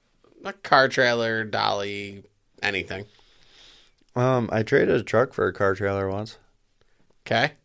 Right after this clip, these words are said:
Speaker 2: And I've borrowed them, but borrowing has never been of much luck.
Speaker 1: Yeah.
Speaker 2: Usually it's not a well-maintained trailer when it's, well, I guess my dad's is pretty well-maintained.
Speaker 1: Okay.
Speaker 2: I borrowed his. His isn't bad to borrow.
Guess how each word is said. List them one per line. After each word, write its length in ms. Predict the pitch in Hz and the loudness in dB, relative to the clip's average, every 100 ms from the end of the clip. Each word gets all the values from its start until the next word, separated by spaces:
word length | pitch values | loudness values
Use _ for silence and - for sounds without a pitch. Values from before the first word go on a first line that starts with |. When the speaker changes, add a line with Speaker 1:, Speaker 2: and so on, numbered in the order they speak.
| _ _ _ _ _ | _ _ _ _ _
Speaker 2:
And 440 | 117 113 110 113 110 | -2 0 0 2 2
I've 220 | 107 101 | 2 2
borrowed 380 | 98 95 98 95 | 4 6 4 2
them, 380 | 98 98 101 98 _ | -2 -4 -8 -12 _
but 440 | - 101 95 - - | 2 4 4 2 -2
borrowing 640 | 98 98 95 92 92 98 - | 0 2 0 -4 -8 -10 -10
has 200 | 101 90 | -10 -8
never 280 | 90 87 | -8 -6
been 420 | 90 95 90 87 87 _ _ _ _ - | -6 -6 -6 -8 -12 _ _ _ _ -2
of 220 | 104 92 | -2 0
much 300 | 98 90 - | -2 -2 0
luck. 320 | 90 87 - - - - - - - | 0 0 -6 -20 -20 -20 -20 -20 -6
Speaker 1:
Yeah. 320 | 95 85 78 - _ - - - - | -2 0 -2 -6 _ -20 -20 -20 -6
Speaker 2:
Usually 480 | 113 120 117 110 110 | 0 2 4 6 6
it's 180 | 104 - | 6 2
not 220 | 110 101 | 0 2
a 60 | 95 | 2
well-maintained 920 | 98 98 98 98 95 98 98 98 98 | 2 2 0 -4 -4 -4 -4 -4 -2
trailer 360 | 104 101 101 | 0 2 2
when 160 | 101 101 | 0 -4
it's, 140 | 98 | -2
well, 300 | - 151 156 | 4 6 6
I 80 | - | 2
guess 220 | 160 190 | -2 -4
my 100 | - | -4
dad's 320 | 110 98 95 92 | 0 2 0 -2
is 100 | 90 | -8
pretty 220 | 90 92 | -4 -2
well-maintained. 720 | 90 90 90 92 92 90 92 - _ - | -2 -4 -6 -8 -8 -10 -10 -16 _ -14
Speaker 1:
Okay. 240 | 117 139 202 | -8 0 4
Speaker 2:
I 140 | 131 | 6
borrowed 300 | 147 143 117 | 6 6 4
his. 380 | 98 95 90 - _ _ _ _ _ _ _ _ _ - - | 2 -2 -4 -12 _ _ _ _ _ _ _ _ _ -16 -2
His 180 | 127 101 | -2 -2
isn't 240 | 87 85 | -6 -6
bad 200 | 87 85 | -6 -8
to 60 | 92 | -8
borrow. 360 | 90 90 90 | -8 -6 -8